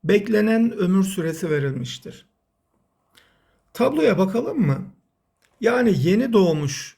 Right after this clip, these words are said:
sıfır yaşındaki bir erkek yetmiş beş nokta dokuz yıl, yani yetmiş altı yıl, e, beklenen ömrü oluyor. Ama kadınlarda bu seksen bir yılı geçiyor.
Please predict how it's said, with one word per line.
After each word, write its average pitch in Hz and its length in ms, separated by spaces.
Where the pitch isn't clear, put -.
sıfır 233 380
yaşındaki 160 720
bir 185 340
erkek 175 720
yetmiş 202 500
beş 262 260
nokta 202 640
dokuz 220 420
yıl, 143 160
yani 196 640
yetmiş 208 400
altı 180 300
yıl, 156 260
e, 151 280
beklenen 180 480
ömrü 147 260
oluyor. 139 380
Ama 233 220
kadınlarda 220 680
bu 311 380
seksen 214 600
bir 233 100
yılı 170 240
geçiyor. 208 500